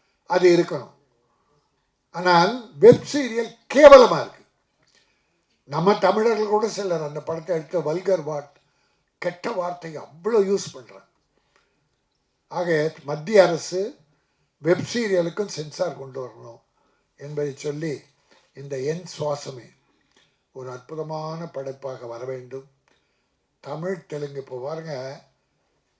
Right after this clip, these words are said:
தெலுங்குல எடுக்கிற படங்கள் பூரா டப் பண்ணி விஜய் டி வி, ஓ டி டில விடுறான்.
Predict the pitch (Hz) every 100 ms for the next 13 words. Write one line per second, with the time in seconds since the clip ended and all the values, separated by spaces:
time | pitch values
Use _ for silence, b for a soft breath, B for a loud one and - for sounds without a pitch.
0 | _ _ _ _ _ _ _ - 180 214
1 | 240 214 175 170 165 - 160 175 180 170
2 | 175 185 190 220 160 165 160 - 190 156
3 | 143 131 180 _ _ _ _ _ _ _
4 | - 160 165 220 196 170 156 151 160 190
5 | _ _ _ b b b b b _ _
6 | 165 208 202 170 170 147 131 143 143